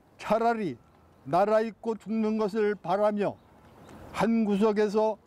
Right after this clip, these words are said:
소리 없이 자고되기보다는 차라리 제 대위 앞에서 떳떳이 그 억울한 표정을 폭로하여 모든 사태의 기초를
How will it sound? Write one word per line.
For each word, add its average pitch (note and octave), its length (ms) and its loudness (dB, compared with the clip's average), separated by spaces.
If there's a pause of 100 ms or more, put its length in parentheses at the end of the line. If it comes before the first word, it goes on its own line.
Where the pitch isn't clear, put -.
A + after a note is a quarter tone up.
(240)
소리 A3 340 0
없이 A#3 480 -2 (140)
자고되기보다는 G3+ 1300 -2 (500)
차라리 G3+ 560 0 (400)
제 G3 380 2
대위 G#3 420 2
앞에서 A#3 500 0 (200)
떳떳이 A3+ 600 -2 (540)
그 A3+ 260 4 (140)
억울한 A3 560 0 (100)
표정을 G#3+ 600 -4
폭로하여 G#3+ 720 2 (680)
모든 G#3+ 520 2
사태의 A#3 600 0 (100)
기초를 A3 680 0